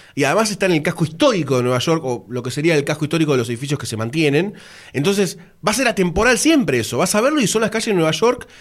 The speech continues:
que pueden ser Terminator dos también, que Terminator dos es entrado a los noventa ya. Y te da como, hay, no sé cuánto habrá,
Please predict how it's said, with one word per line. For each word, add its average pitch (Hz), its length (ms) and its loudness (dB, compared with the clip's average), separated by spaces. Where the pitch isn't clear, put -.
que 143 100 0
pueden 214 240 4
ser - 180 -2
Terminator 156 540 2
dos 196 220 2
también, 120 240 -4
que 104 60 -6
Terminator 151 360 0
dos 196 200 0
es - 100 -8
entrado 131 360 0
a - 20 0
los 117 100 0
noventa 151 420 2
ya. 98 280 -6
Y 165 120 -2
te 160 120 2
da 226 160 2
como, 214 360 0
hay, 170 560 -2
no 156 100 0
sé 185 140 0
cuánto 156 180 0
habrá, 127 300 -2